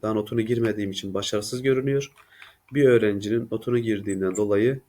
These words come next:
ve o da elli üzerinden olduğundan dolayı bir öğrenci başarılı görülüyor.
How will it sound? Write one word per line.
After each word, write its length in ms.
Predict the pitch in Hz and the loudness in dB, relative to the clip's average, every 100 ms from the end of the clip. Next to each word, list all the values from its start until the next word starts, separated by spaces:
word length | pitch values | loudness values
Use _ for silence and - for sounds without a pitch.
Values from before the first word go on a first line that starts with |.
| - | -2
ve 60 | |
o 120 | 110 117 | 0 4
da 100 | 104 | 4
elli 280 | 113 123 | 4 2
üzerinden 500 | 131 113 107 98 98 | -4 -2 -2 -2 -4
olduğundan 420 | 92 95 95 95 92 | -2 -4 -4 -4 -2
dolayı 360 | 92 110 160 160 _ - - - _ _ _ _ - | 0 0 -2 -6 _ -20 -20 -20 _ _ _ _ -4
bir 100 | 147 | 2
öğrenci 340 | 123 104 123 | 4 4 2
başarılı 400 | 156 147 139 131 | 0 2 0 0
görülüyor. 520 | 120 101 - 113 175 | 0 0 0 -2 -4